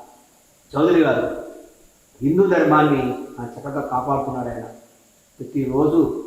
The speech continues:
పదిహేను రోజుల పాటు, ఆ, రకరకాల, ఆ, కార్యక్రమాలు చేస్తున్నాడు, రకరకాల దేవతలను తీసుకొస్తున్నాడు, పూజా కార్యక్రమాలు చేయిస్తున్నాడు,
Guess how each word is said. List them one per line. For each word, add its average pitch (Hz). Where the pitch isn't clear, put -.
పదిహేను 131
రోజుల 160
పాటు, 143
ఆ, 131
రకరకాల, 135
ఆ, 123
కార్యక్రమాలు 147
చేస్తున్నాడు, 135
రకరకాల 139
దేవతలను 156
తీసుకొస్తున్నాడు, 139
పూజా 156
కార్యక్రమాలు 135
చేయిస్తున్నాడు, 131